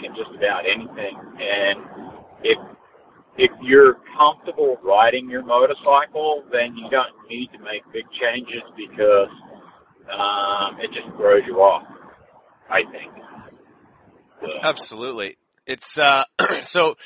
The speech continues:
Speaker 2: um, speaking specifically of this last weekend, unfortunately, Detroit did not go the way you guys, uh, had hoped. Zach was obviously looking for, uh,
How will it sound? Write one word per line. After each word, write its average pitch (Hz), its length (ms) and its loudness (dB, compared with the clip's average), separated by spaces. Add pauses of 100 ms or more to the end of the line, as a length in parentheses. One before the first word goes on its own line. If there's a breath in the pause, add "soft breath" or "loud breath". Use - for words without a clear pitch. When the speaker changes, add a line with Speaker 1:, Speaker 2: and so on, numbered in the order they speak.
(300 loud breath)
Speaker 2:
um, 147 400 2
speaking 214 400 -8
specifically 170 540 -6
of 147 100 -2
this 135 160 -10
last 143 380 -2
weekend, 147 440 -2
unfortunately, 139 600 -10
Detroit 127 420 -6
did 117 160 -8
not 120 240 -4
go 135 160 -6
the 127 80 -8
way 120 160 -2
you 120 140 -4
guys, 117 440 -2
uh, 107 460 -4
had 104 200 -6
hoped. 127 380 -8
Zach 113 360 -2
was 104 260 -12
obviously 107 560 -10
looking 107 340 -18
for, 104 380 -6
uh, 101 120 -2